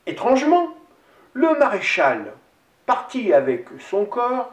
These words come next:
et, au lieu de prendre le chemin de la Bourgogne, prit position dans la plaine de Bulgnéville.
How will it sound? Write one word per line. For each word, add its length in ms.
et, 100
au 140
lieu 120
de 100
prendre 260
le 60
chemin 580
de 80
la 180
Bourgogne, 720
prit 180
position 760
dans 160
la 140
plaine 420
de 200
Bulgnéville. 800